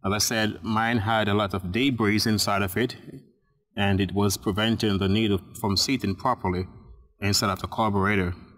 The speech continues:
I'm happy about this, and I'm looking forward to testing out this mower again and get it running.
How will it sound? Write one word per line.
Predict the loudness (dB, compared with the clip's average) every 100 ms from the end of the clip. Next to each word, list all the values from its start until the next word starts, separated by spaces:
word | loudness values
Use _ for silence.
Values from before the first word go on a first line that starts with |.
| _ -4
I'm |
happy | -4 0 0
about | 2 2
this, | 0 0
and | 0
I'm | 2 0
looking | 0 -2
forward | 0 0 0
to | -4 -6 -20 _ _ _ _ -8
testing | -6 -2 0
out | 0 0
this | 0
mower | 2 2 2
again | 2 2 2 0 -6 -10
and | -4
get | -2
it | 0
running. | 0 0 -2